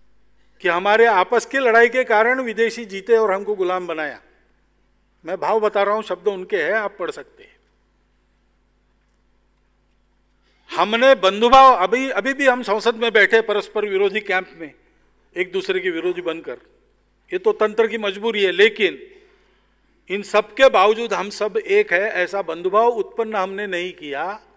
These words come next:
तो फिर कौन से दिन देखने पड़ेंगे बता नहीं सकते। उनके शब्द आप पढ़ लीजिए।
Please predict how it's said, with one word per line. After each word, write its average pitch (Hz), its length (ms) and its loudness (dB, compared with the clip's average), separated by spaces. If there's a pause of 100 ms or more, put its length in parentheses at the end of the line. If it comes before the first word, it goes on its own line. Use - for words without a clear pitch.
(1500)
तो 202 160 2 (100)
फिर 220 540 2
कौन 180 160 -10
से 226 180 -2
दिन 208 220 -10
देखने 180 300 -6
पड़ेंगे 185 300 -10
बता 160 240 -12
नहीं 143 120 -16
सकते। - 220 -20 (1900)
उनके 202 280 -2
शब्द 220 240 0
आप 226 200 2
पढ़ 185 100 -2
लीजिए। 147 440 -16